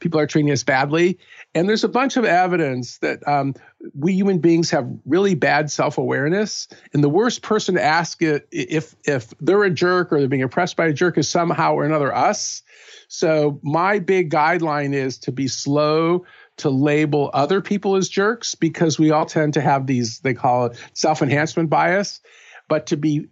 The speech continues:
um, relatively fast to label ourselves as jerks because a lot of times we are part of the problem.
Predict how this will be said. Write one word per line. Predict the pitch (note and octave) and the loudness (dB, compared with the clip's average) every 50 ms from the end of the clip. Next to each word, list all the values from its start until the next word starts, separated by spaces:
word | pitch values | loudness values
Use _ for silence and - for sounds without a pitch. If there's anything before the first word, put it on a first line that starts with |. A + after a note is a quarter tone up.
| - | -4
um, | B2 C3+ C3+ C3+ C3 C3+ B2+ - _ _ | 0 0 0 0 0 -2 -6 -10 _ _
relatively | - D3+ E3+ F#3 F3+ - F3 E3 E3 D#3+ | -2 0 0 0 0 -2 -2 0 0 0
fast | D3 - D3+ D3 D3 D3+ D#3 - - - | 0 0 0 2 2 2 0 -2 -6 -6
to | - D3 | -4 -2
label | C3 C3+ C#3 D3 C#3 C#3 C#3 | 0 0 0 0 0 0 0
ourselves | C3+ C3+ B2 - - D#3 D3 D#3 D3+ - - | 0 0 -2 -2 0 0 0 0 0 -2 -4
as | C#3 A2+ | -4 -2
jerks | G#2+ - C#3+ C3+ - - | -2 -2 -2 -2 -4 -4
because | - - C3+ C#3 C3 | -4 -4 -2 0 0
a | D3+ C#3+ | 2 2
lot | C#3+ D3+ D3+ D#3+ | 2 2 2 2
of | E3+ D#3+ | 0 0
times | - E3 E3 D#3+ D#3 - | -2 -2 0 -2 -2 -2
we | D3 C#3+ | -4 -4
are | - A#2+ B2+ C3+ C#3+ | -2 0 0 0 -2
part | C3 - C#3+ C#3 C#3+ C#3+ | -2 -2 -2 -2 0 -2
of | C3+ | -2
the | C3 A#2+ | -4 -4
problem. | - - C#3+ C#3+ D3+ D#3 F3 F#3+ G#3 A3 A3 | -2 0 2 2 2 2 0 0 0 -2 -4